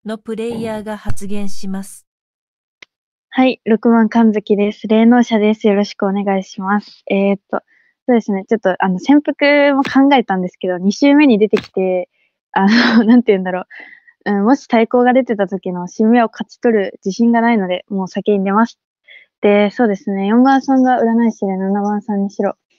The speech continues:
Speaker 2: まあ、パッションはめちゃくちゃ感じられましたね。はい。<laughs> とりあえず、まあ、一人しか出てないんで、まあ、四番さんは今んとこは信用してます。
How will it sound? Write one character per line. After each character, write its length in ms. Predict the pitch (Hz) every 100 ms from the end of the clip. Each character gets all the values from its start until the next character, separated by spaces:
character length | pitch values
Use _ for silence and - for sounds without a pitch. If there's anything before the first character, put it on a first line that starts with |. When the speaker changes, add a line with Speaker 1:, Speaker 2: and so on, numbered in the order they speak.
| _ _ _
Speaker 2:
ま 160 | 226 220
あ、 60 |
パ 100 | 202
ッ 60 | 262
シ 140 | -
ョ 40 | 220
ン 20 |
は 80 | 196
め 140 | 190
ち 60 | 202
ゃ 60 |
く 60 | 196
ち 100 | -
ゃ 60 | 202
感 240 | 196 190
じ 80 | 190
ら 120 | 190
れ 100 | 190
ま 140 | 185
し 80 | 190
た 100 | -
ね。 160 | - - _ _ _ -
は 180 | 196 180
い。 120 | 285 _ -
<laughs> 580 | 233 - 262 226 240 - - - - 262
と 80 | -
り 100 | 208
あ 140 | 214
え 80 | 220
ず、 280 | 208 220 208 _ _ _ _ _
ま 380 | 208 202 196 185
あ、 80 | -
一 220 | - -
人 80 | 247
し 100 | -
か 100 | 202
出 100 | 220
て 120 | 226
な 80 | 214
い 60 | 196
ん 120 | 180
で、 200 | 185 -
ま 100 | 208
あ、 40 | 196
四 140 | 196
番 180 | 208 202
さ 120 | 214
ん 20 |
は 80 | 202
今 180 | 202 202
ん 60 |
と 100 | 202
こ 80 | 208
は 60 | 196
信 180 | - 180
用 80 |
し 220 | 180 - -
て 100 | 190
ま 140 | 190
す。 180 | 196